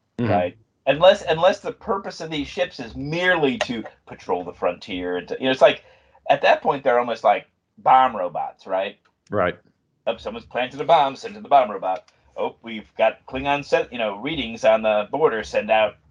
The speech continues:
Speaker 2: the robot ship. But a lot of what the Enterprise does isn't just, "We're gonna send out a survey crew," or whatever.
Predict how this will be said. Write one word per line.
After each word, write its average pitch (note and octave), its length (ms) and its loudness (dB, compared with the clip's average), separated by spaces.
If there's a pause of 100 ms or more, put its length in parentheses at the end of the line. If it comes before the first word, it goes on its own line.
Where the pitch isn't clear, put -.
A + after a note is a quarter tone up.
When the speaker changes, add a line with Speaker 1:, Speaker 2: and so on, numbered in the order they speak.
(460)
Speaker 2:
the C#3 80 -4
robot D3 380 4
ship. G#2 260 -10 (1160)
But D#3+ 200 2
a D#3+ 80 8
lot A3+ 240 6
of F#3 120 -2
what A#2 280 -6 (840)
the C#3+ 140 -6
Enterprise A#2+ 500 0
does A#2+ 600 2 (960)
isn't E3 320 -10
just, A#2 340 -2
"We're A#2+ 80 -18
gonna A2 160 -10
send A2+ 240 -6
out F#2 100 -2
a - 60 -12
survey G#2+ 400 -4
crew," F2+ 340 -10
or E2+ 120 -6
whatever. D2 480 -8